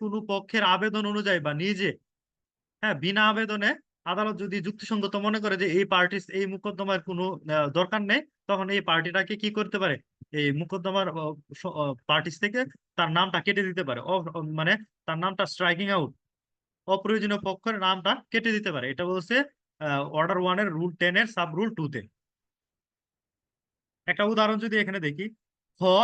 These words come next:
একটি ভূমির দখলে আছে, খকে বাদ দিয়ে ক অন্যান্য ব্যক্তিকে বিবাদী শ্রেণীভুক্ত করে বু-, উক্ত ভূমিতে সত্ত্ব ঘোষণার ডিক্রি এবং খাস দখলের জ-, প্রাপ্তির জন্য মামলা করে। খ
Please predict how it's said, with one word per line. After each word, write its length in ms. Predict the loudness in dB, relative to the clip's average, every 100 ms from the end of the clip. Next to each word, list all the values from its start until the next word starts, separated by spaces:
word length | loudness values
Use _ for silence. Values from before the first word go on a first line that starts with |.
| 4 2
একটি 180 | 0 -4 -2
ভূমির 300 | 0 0 0
দখলে 260 | -2 -2 -2 -2
আছে, 160 | -6 -20 _ _ _ _ 0
খকে 280 | 0 0 0
বাদ 140 | 2 0 0
দিয়ে 160 | 0 0 -2 -2
ক 20 | 0 0 -2 -6
অন্যান্য 300 | -4 -4 -4 0
ব্যক্তিকে 380 | 0 0 -2 0 0 0
বিবাদী 360 | 0 2 2 0 -4 _ _ _ _ _
শ্রেণীভুক্ত 460 | -2 0 0 -4 -6 -4
করে 160 | 0 0 0 _ -18 -8
বু-, 220 | -6 -4 -6
উক্ত 160 | -2 -2 0
ভূমিতে 300 | -2 0 -2 0
সত্ত্ব 280 | -4 -2 -2 -2 -4 _ -8
ঘোষণার 340 | -6 0 0 2
ডিক্রি 240 | -2 0 0
এবং 120 | 0 -2 2
খাস 220 | 2 2 -4 _ _ _ -2
দখলের 500 | 0 2 0 -2 -4 -6
জ-, 140 | -8 -2
প্রাপ্তির 360 | -2 0 -4 -2
জন্য 120 | -4 -2
মামলা 200 | 0 -2
করে। 120 | -4 -12 _ _ _ _
খ 20 | _